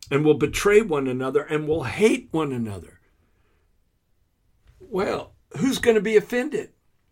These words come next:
Sinners? I don't think so. Adulterers? Drug users? Thieves? Who's gonna be offended? Those who will be offended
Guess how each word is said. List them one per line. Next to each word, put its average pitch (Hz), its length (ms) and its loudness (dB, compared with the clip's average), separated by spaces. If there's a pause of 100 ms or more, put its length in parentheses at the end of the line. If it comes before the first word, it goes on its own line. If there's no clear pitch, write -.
(560)
Sinners? - 840 -2 (440)
I 123 120 -10
don't 202 200 0
think 175 200 0
so. 147 420 -2 (400)
Adulterers? 156 840 2 (160)
Drug 143 280 -4
users? 214 640 -8 (380)
Thieves? 240 720 0 (1200)
Who's 247 180 4
gonna 240 240 0
be 220 140 4
offended? 233 560 4 (380)
Those 185 920 4 (260)
who 185 160 2
will 160 160 4
be 151 180 4
offended 151 600 4